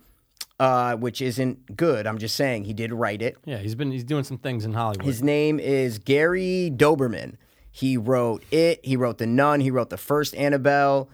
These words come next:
Speaker 1: Uh, he wrote both of the It movies, so
Speaker 2: Mm.
Speaker 1: that's, that's pretty good. He wrote Wolves at the Door, which was that weird Charlie Manson type movie. Have you seen it?
Speaker 2: Oh,
Speaker 1: I watched
Speaker 2: no,
Speaker 1: it.
Speaker 2: no,
Speaker 1: It was
Speaker 2: no.
Speaker 1: not good at all.
Speaker 2: No.
Speaker 1: Um,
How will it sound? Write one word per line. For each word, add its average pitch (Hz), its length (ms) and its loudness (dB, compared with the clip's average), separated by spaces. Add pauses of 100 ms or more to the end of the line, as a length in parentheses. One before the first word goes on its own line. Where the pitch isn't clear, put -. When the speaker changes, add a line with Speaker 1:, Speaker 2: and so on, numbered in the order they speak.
(300)
Speaker 1:
Uh, 104 540 0
he 107 840 -8
wrote 110 460 -4
both 185 540 0 (760)
of 139 200 -2
the 156 200 0
It 247 80 0
movies, 147 420 -2
so 127 440 2
Speaker 2:
Mm. 131 60 -14 (360)
Speaker 1:
that's, - 460 0
that's 143 220 -6
pretty 185 220 2
good. 131 260 2 (420)
He 143 100 0
wrote 147 180 4
Wolves 143 240 2
at 151 80 0
the 143 80 -4
Door, 143 300 4
which 143 140 -2
was 127 140 -4
that 113 180 -2
weird 117 560 -2
Charlie 117 340 0
Manson 120 440 -2
type 156 180 0
movie. 165 200 -2
Have 127 80 -2
you 117 80 -6
seen 165 160 0
it? 165 60 2
Speaker 2:
Oh, 156 40 2
Speaker 1:
I 160 80 4
watched 127 300 4
Speaker 2:
no, 120 80 2
Speaker 1:
it. 120 60 2
Speaker 2:
no, 120 60 2
Speaker 1:
It 113 40 -2
was 110 120 -2
Speaker 2:
no. 107 40 -2
Speaker 1:
not 104 200 0
good 104 140 -6
at 104 120 -4
all. 107 180 0
Speaker 2:
No. 113 640 -6
Speaker 1:
Um, 117 600 0